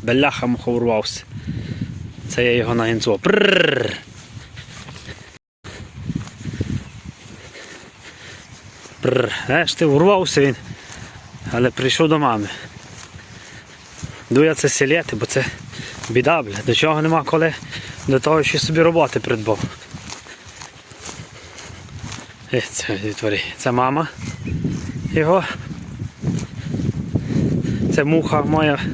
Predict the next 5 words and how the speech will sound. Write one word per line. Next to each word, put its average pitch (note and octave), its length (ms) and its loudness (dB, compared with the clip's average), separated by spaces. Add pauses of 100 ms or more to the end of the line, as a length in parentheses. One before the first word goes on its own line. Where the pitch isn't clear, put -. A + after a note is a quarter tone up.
(140)
від B2+ 160 -2
цієї C3 200 2
кобили. - 300 -2 (1400)
А - 40 -8
це - 220 0